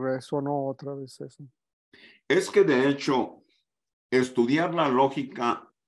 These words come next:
Speaker 2: a fondo es mucho más arduo que lo que nos puede parecer cuando comenzamos a estudiar la lógica,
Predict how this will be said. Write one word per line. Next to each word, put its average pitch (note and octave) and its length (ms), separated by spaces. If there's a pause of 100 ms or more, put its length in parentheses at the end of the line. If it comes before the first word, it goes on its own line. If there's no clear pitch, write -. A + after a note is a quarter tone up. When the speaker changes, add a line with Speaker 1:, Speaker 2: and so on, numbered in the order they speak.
Speaker 2:
a G2 100
fondo A#2+ 720 (760)
es - 380
mucho C#3+ 360
más B2+ 280
arduo F#2+ 560 (120)
que A2+ 120
lo G2 180
que G2+ 100
nos F#2 200
puede A2+ 260
parecer F#2+ 500
cuando F2 300
comenzamos F2+ 680
a - 20
estudiar F2 400
la E2+ 120
lógica, E2 640